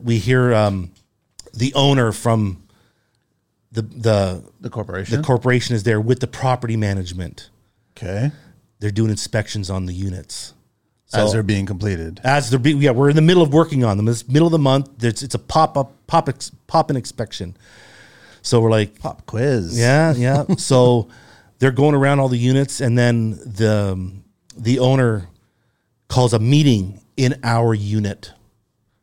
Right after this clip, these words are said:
Speaker 1: I said, "Oh, shit. What the hell is this all about?"
Speaker 2: Deficiencies? No, it's not deficiencies.
Speaker 1: Well, it was
Speaker 2: You're
Speaker 1: about,
Speaker 2: thinking
Speaker 1: it,
Speaker 2: that.
Speaker 1: well, it was about deficiencies.
Speaker 2: Oh, okay.
Speaker 1: He brought in all the other trades in the building.
Speaker 2: Stops
Speaker 1: Into
Speaker 2: everybody from working.
Speaker 1: Stops everybody from working.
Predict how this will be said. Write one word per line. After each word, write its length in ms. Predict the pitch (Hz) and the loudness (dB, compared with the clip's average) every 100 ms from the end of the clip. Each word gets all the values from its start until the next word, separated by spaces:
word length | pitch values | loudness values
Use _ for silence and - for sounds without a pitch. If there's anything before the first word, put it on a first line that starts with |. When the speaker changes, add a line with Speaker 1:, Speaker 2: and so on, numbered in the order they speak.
| _ _ _ _ _ _ _ _ | _ _ _ _ _ _ _ _
Speaker 1:
I 100 | 104 | -10
said, 180 | 104 110 | -8 -8
"Oh, 160 | 104 104 | -8 -8
shit. 420 | - - 95 - - - _ _ 113 | -10 -12 -14 -16 -20 -20 _ _ -14
What 160 | 110 | -12
the 100 | - | -10
hell 300 | 87 101 104 | -10 -8 -8
is 140 | 92 95 | -8 -8
this 200 | 110 - | -10 -10
all 120 | 104 | -14
about?" 300 | 92 87 - _ _ - | -14 -16 -16 _ _ -20
Speaker 2:
Deficiencies? 760 | 92 87 - 95 - 135 135 | -20 -18 -14 -12 -10 -12 -12
No, 280 | - 73 - | -14 -14 -14
it's 140 | - - | -16 -16
not 120 | - | -16
deficiencies. 720 | - _ _ 123 - 127 - _ _ _ | -18 _ _ _ -20 -20 -20 _ _ _
Speaker 1:
Well, 380 | 113 107 101 87 | -4 -4 -4 -2
it 100 | 127 | 2
was 220 | 123 120 | 4 4
Speaker 2:
You're 120 | 135 | 6
Speaker 1:
about, 100 | 123 | 4
Speaker 2:
thinking 320 | 123 143 120 131 | 6 2 4 4
Speaker 1:
it, 120 | 143 | 4
Speaker 2:
that. 260 | 147 - - | 0 -8 2
Speaker 1:
well, 120 | 131 | 4
it 80 | 131 | 4
was 140 | 127 | 4
about 260 | 131 151 170 | 2 2 0
deficiencies. 680 | 135 117 95 90 87 67 - | 0 -2 -2 -8 -8 -10 -4
Speaker 2:
Oh, 180 | 107 117 | 0 0
okay. 280 | - 107 87 | 0 -2 0
Speaker 1:
He 100 | 123 | 0
brought 240 | 117 131 | 4 4
in 80 | 127 135 | 2 0
all 400 | 123 135 170 196 | 2 6 6 4
the 140 | 202 | 4
other 160 | 185 185 | 4 2
trades 760 | - - 190 175 113 - - - - - | 0 0 2 2 0 -6 -12 -16 -20 -8
in 160 | 139 151 | 0 2
the 60 | 143 | 4
building. 380 | 147 151 113 | 4 4 2
Speaker 2:
Stops 300 | - 156 165 | 0 2 2
Speaker 1:
Into 80 | - | 4
Speaker 2:
everybody 320 | 175 170 165 | 6 6 4
from 200 | 156 151 | 2 0
working. 160 | 151 143 | 2 2
Speaker 1:
Stops 320 | - 151 131 | 4 2 4
everybody 280 | 143 156 156 | 4 4 4
from 160 | 151 143 | 4 4
working. 440 | 135 113 90 87 | 4 0 -6 -8